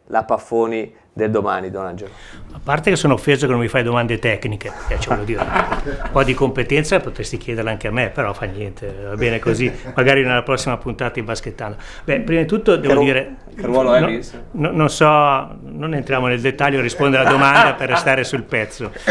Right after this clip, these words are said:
Speaker 2: però devo dire che avere vicino lui mi fa pensare a una cosa molto interessante, cioè io viaggio molto in questo continente africano,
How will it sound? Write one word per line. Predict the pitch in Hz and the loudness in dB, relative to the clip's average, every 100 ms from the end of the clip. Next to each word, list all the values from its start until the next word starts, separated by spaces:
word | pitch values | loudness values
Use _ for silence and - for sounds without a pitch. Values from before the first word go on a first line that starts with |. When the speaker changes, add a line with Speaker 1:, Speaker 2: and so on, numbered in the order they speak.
| - - | -2 0
Speaker 2:
però | 170 180 156 127 139 - - - - | 2 4 4 4 0 -2 -12 -14 -8
devo | 143 160 | -2 0
dire | 160 165 | 2 0
che | 135 | 0
avere | 139 165 165 | 0 0 0
vicino | 127 170 139 | -2 -2 0
lui | 131 113 | 0 0
mi | 117 120 | 0 -2
fa | 147 | -2
pensare | - 139 - 151 | -2 -4 -2 -2
a | 143 | 0
una | 131 | -2
cosa | 123 143 131 | -2 -2 0
molto | 135 131 | -2 -2
interessante, | 127 120 110 131 131 | -4 -4 -4 -4 -4
cioè | - | -2
io | 143 139 | 0 2
viaggio | 131 127 123 | 2 0 0
molto | 120 123 120 120 | 0 -2 -2 -4
in | 110 | -4
questo | 127 131 | -6 -4
continente | 127 117 131 131 123 | -4 -4 -4 -4 -4
africano, | 117 123 107 123 110 101 | -4 -4 0 0 0 -6